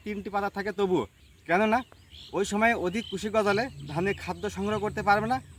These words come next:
যার ফলে কিন্তু ধানের ছড়াটা ছোট হয়ে যাবে এবং ধানের সর্বোচ্চ ফলন আপনি পাবেন না। এ কারণে বাইশটা পর্যন্ত কুশি হয়ে গেলে আপনাদের কুশি গজানো বন্ধ করে দিতে হবে। তো আপনি কিভাবে কুশি গজানো বন্ধ করবেন সেটা জানার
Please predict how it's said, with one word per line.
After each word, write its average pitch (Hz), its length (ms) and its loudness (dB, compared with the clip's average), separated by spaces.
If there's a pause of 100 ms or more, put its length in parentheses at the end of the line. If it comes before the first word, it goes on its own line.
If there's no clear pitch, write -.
যার 170 180 2
ফলে 202 180 -2
কিন্তু 208 180 -4
ধানের 180 240 -2
ছড়াটা 190 360 -4
ছোট 175 220 -4
হয়ে 214 180 4
যাবে 233 200 4 (280)
এবং 160 220 -4
ধানের 185 180 -2
সর্বোচ্চ 190 400 -8
ফলন 202 280 -6
আপনি 190 200 -2
পাবেন 180 280 2
না। 104 100 -2 (180)
এ 143 80 -6
কারণে 208 300 -2 (320)
বাইশটা 214 460 4
পর্যন্ত 220 300 -8
কুশি 202 260 -10
হয়ে 202 220 0
গেলে 220 240 0 (280)
আপনাদের 190 340 -4
কুশি 190 260 -6
গজানো 226 460 2
বন্ধ 196 260 2
করে 202 200 0
দিতে 170 220 -4
হবে। 104 160 -6 (1040)
তো 185 60 -4 (120)
আপনি 214 240 -4
কিভাবে 220 280 4 (160)
কুশি 185 220 -6
গজানো 220 320 2
বন্ধ 214 160 2 (120)
করবেন 214 260 4 (300)
সেটা 185 240 -2
জানার 220 220 6